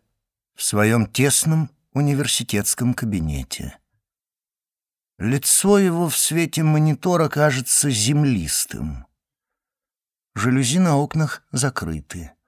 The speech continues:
Щель под дверью заткнута полотенцем.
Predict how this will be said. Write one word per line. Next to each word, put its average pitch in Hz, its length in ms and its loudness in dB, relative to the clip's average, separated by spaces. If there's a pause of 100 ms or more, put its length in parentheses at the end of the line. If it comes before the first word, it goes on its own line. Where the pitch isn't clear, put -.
(460)
Щель 113 360 -2
под 110 320 -2
дверью 135 600 2 (500)
заткнута 110 680 -2
полотенцем. 78 1000 -4